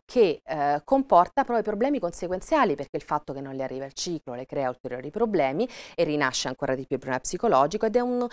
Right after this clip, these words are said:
un vortice verso il basso. E, e qui è importante far capire alle ragazze che, eh, sicuramente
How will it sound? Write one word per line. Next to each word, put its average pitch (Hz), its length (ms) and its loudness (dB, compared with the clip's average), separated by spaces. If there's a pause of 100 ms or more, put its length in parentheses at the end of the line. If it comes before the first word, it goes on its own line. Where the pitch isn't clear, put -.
(220)
un 262 240 0
vortice 285 480 4
verso 165 280 0
il 131 100 -4
basso. 110 420 0 (480)
E, 139 560 0
e 226 200 2
qui 339 300 4
è - 80 0
importante 185 720 0
far 214 260 -4
capire 196 400 -2
alle 147 200 0
ragazze 143 840 -2
che, 180 400 -2
eh, 131 300 -4
sicuramente 196 880 -4